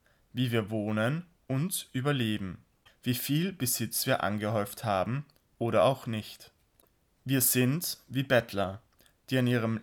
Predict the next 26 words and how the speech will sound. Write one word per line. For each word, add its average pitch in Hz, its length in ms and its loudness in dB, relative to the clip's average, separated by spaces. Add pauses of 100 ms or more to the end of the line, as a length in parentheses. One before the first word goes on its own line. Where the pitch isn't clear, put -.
(140)
letzten 131 460 0
Hemd 120 640 -4
festhalten, - 960 -2 (800)
in 135 180 2
Wirklichkeit 131 1080 0
aber 120 220 2
in 117 120 2
einem 113 300 -2
Königreich 107 680 -2
der 127 140 -6
Fülle 139 320 -2
stehen, 98 480 -6 (340)
das 117 240 0
wir 110 80 0
nicht 139 380 -4
erkennen 107 500 -2
können, 110 480 -2 (400)
weil 113 240 4
wir 117 80 0
so 151 320 0
beschäftigt 117 600 -2
sind, 117 600 -2
um 123 180 -4
unser 113 260 -2
letztes 127 560 0
Hemd 107 380 -4